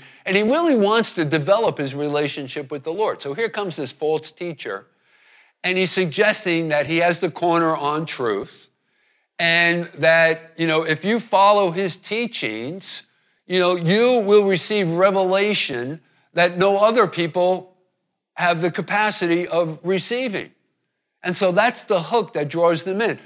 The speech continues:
The real, the truth of the matter is that those people who are promoting those teachings are really just seeking to draw disciples unto themselves.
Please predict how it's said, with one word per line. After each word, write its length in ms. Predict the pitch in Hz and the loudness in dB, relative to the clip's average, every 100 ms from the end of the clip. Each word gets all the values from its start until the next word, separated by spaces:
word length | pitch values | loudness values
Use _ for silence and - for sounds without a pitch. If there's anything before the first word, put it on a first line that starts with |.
| _ _ | _ _
The 120 | 180 | 0
real, 320 | 196 233 277 175 | 4 4 4 2
the 140 | 185 | -2
truth 300 | - 277 240 | 0 -2 0
of 120 | 196 | 0
the 80 | 160 | 2
matter 340 | 147 151 156 160 | 2 2 2 0
is 80 | |
that 160 | 175 160 | 0 0
those 220 | 214 208 | 2 0
people 320 | - 220 175 | 0 -4 -2
who 60 | 170 | -2
are 80 | 170 | -2
promoting 480 | 180 175 208 214 175 | -2 -2 0 2 0
those 200 | 143 123 | 0 -2
teachings 480 | 147 135 160 147 156 | -4 -4 -4 -8 -8
are 280 | 165 180 185 | -8 -2 4
really 300 | 226 208 170 | 6 6 2
just 400 | 160 - - - | 0 -6 -12 -8
seeking 420 | - 208 185 160 | -2 0 0 -2
to 80 | 151 | -2
draw 420 | 139 165 202 190 | 0 4 6 6
disciples 720 | 151 156 165 190 196 147 139 | 2 -2 2 2 2 0 -4
unto 280 | 160 156 160 | -4 -4 -4
themselves. 840 | 156 165 156 214 226 - - - | -4 -6 -2 -2 -2 -4 -10 -20